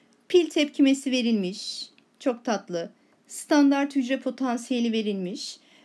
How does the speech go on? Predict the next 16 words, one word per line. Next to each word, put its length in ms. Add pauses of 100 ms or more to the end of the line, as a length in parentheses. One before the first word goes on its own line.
(140)
Ee, 480
anot 360
ve 100
katot 420
yarı 180
hücrelerindeki 720
elektrolit 720
derişimleri 600
sıfır 440
birer 320
molar 440
olursa 600
diyor. 280 (480)
Hücre 320
potansiyelini 720
hesaplayınız. 800